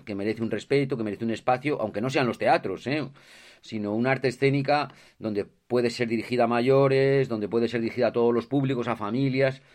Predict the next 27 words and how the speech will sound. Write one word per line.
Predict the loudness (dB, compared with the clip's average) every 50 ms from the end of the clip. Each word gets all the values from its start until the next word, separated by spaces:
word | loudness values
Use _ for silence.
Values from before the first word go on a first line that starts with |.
| _ -20 -20 _ _ _
Eh, | -4 -2 0 0 2 2 0 0 -2 -4 -6 -8 -10 -10 -10 -10 -12 -14 -18 -20 -20 -20 _ _ _ _ _ _ _ _ _ _ _ -4
yo | -2 0 0
no | 2
he | 0
visto | 0 0 0 -2
en | 0 0
Francia, | -2 -2 0 -2 -2 0
por | 0 -2
ejemplo, | -2 -2 -4 -4 -2 -2 0 0 2 2 2 0 0 -2 -4 -6 -8
narradores | -8 -8 -6 -4 -4 -2 -2 -2 -2 0 -2 0 0
de | -2 -2
tiempo | 0 0 -2 0 0 -2
libre | -2 -2 -2 -2 -4
contando | -4 -6 -6 -6 -8 -8 -8 -6
cuentos. | -6 -6 -6 -8 -12 -16 -12 -8
No | -6
he | -4
visto. | -4 -6 -6 -8 -12
O | -12 -12
sea, | -12 -12 -12 -10 -6
habrá, | -4 -2 0 0 -2 -4 -8 _ _
pero | -4 -2 -2 -4 -6 -4
yo, | -4 -2 -2 -2 -2
yo | -2 -2 -2
en | 0 0
ningún | 0 0 0 -2 -2 -2
festival, | -4 -6 -6 -6 -4 -2 -2 -2 -2 -4